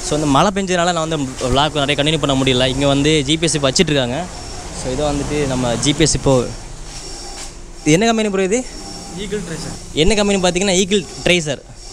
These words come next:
Speaker 1: Smart ஜி பி எஸ் அப்போ அது?
Speaker 2: Smart ஜி பி எஸ் நம்மளோட company name.
Speaker 1: Company பேரு. அதோட
Speaker 2: அது
Speaker 1: ஜி பி எஸ்
Speaker 2: software, சாஃப்ட்வேரோட name Eagle Tracer.
Speaker 1: Eagle Tracer, okay, okay. So, இதான் பார்த்தீங்கன்னா ஜி பி எஸோட இது. இதான் ஜி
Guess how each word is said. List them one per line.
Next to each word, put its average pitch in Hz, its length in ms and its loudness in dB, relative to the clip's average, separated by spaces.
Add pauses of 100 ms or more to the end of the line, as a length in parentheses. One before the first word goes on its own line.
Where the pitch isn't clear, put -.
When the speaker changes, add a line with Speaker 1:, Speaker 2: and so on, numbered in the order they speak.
(880)
Speaker 1:
Smart 202 180 4
ஜி 226 140 0
பி 208 80 0
எஸ் 233 140 2
அப்போ 196 160 0
அது? 214 120 2
Speaker 2:
Smart 208 500 -6
ஜி 214 140 -6
பி 240 40 -8
எஸ் 247 160 -8
நம்மளோட 196 360 -6
company 190 340 -6
name. 151 200 -6
Speaker 1:
Company 151 300 2
பேரு. 135 360 0 (320)
அதோட 185 280 2
Speaker 2:
அது 175 200 0
Speaker 1:
ஜி 196 140 2
பி 240 120 2
எஸ் 202 120 0
Speaker 2:
software, 214 360 -6 (120)
சாஃப்ட்வேரோட 190 520 -6
name 208 180 -8
Eagle 175 200 -6
Tracer. 143 260 -8
Speaker 1:
Eagle 160 280 4
Tracer, 139 360 2
okay, 120 240 0
okay. 110 160 -2 (160)
So, - 100 0
இதான் 202 200 0
பார்த்தீங்கன்னா 190 400 -2
ஜி 185 160 -2
பி 185 60 -2
எஸோட 147 260 -6
இது. 131 180 -4
இதான் 160 360 -4
ஜி 147 80 -2